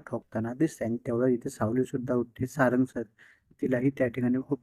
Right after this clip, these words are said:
काळजी वाटताना दिसते, तिला भास होतो. त्यामुळे आता पाहू मालिकेत येणाऱ्या भागामध्ये अजून आपल्याला काय काय पाहायला मिळेल आणि अशाच मालिकेचे नवीन प्रोमो रिव्ह्यू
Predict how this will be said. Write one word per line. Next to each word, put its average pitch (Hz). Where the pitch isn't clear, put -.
काळजी 120
वाटताना 117
दिसते, 160
तिला 127
भास 120
होतो. 107
त्यामुळे 120
आता 123
पाहू 127
मालिकेत 117
येणाऱ्या 117
भागामध्ये 113
अजून 127
आपल्याला 123
काय 127
काय 139
पाहायला 120
मिळेल 117
आणि 127
अशाच 139
मालिकेचे 127
नवीन 123
प्रोमो 120
रिव्ह्यू 117